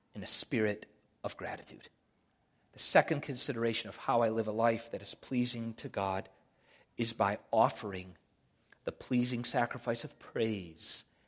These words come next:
in a spirit of gratitude. Notice with me as you see there, as we move past into verse fifteen,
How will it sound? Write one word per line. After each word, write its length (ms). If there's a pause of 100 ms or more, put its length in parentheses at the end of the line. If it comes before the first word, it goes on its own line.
(180)
in 100
a 40
spirit 580 (480)
of 140
gratitude. 600 (480)
Notice 360
with 200
me 180
as 180
you 80
see 240
there, 440
as 160
we 160
move 380
past 520
into 460
verse 300
fifteen, 540